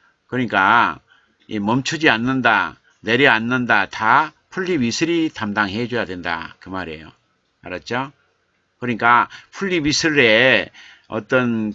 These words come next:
작은 떨림, 그런 것들이 작은 나래라고 볼 수 있고, 그 풀립이슬의 작은 나래의 춤사위가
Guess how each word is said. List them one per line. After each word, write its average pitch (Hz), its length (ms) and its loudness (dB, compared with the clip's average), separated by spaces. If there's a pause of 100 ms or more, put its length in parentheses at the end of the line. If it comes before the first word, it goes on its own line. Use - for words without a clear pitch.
작은 131 400 -2
떨림, 147 500 0 (360)
그런 135 200 -4
것들이 120 400 0
작은 123 400 -2
나래라고 107 460 0
볼 104 120 -6
수 101 140 -8
있고, 104 520 0 (380)
그 156 540 0 (280)
풀립이슬의 135 720 0
작은 110 400 -4
나래의 107 640 0
춤사위가 104 960 0